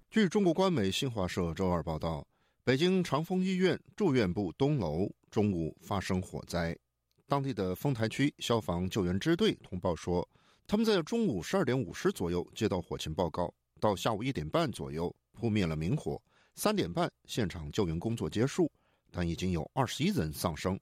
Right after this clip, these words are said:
同时转移了患者七十一人。事故原因还在调查。财新网发布了图片新闻，展示了长峰医院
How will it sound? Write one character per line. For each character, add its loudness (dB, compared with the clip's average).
同 2
时 0
转 2
移 -4
了 0
患 0
者 -8
七 -2
十 -6
一 -2
人。 -6
事 2
故 2
原 4
因 2
还 -14
在 -2
调 -2
查。 -10
财 2
新 -2
网 2
发 0
布 -4
了 -2
图 -12
片 0
新 -2
闻， -2
展 2
示 -2
了 2
长 -2
峰 2
医 2
院 4